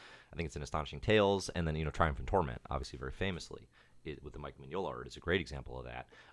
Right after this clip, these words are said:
Um, but it works. I, I mean, I think in terms of the modern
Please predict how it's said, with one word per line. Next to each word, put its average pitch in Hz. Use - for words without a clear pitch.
Um, 80
but 147
it 185
works. -
I, 87
I 85
mean, 85
I 78
think -
in 69
terms 78
of 69
the 67
modern 65